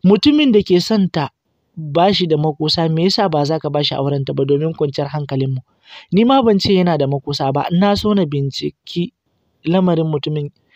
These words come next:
Mutumin kirki ne mai nagarta na yi, amma idan na ba shi auren Salima, na ce wa Hajiya Harira me, eh?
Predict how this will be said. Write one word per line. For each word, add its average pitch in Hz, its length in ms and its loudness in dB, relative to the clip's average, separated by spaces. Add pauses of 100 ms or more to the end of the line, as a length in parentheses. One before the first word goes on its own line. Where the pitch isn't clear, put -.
(200)
Mutumin 220 340 2
kirki 180 340 0
ne 160 120 0
mai 147 160 0
nagarta 135 420 -2
na 170 140 0
yi, 175 220 0 (140)
amma 151 420 0 (100)
idan 185 320 2
na 190 80 2
ba 190 200 0
shi - 120 -2
auren 156 320 0
Salima, 139 440 -2 (520)
na 147 80 2
ce 220 160 2
wa 170 160 4
Hajiya 147 320 0
Harira 139 260 2
me, 135 220 -4
eh? 160 200 0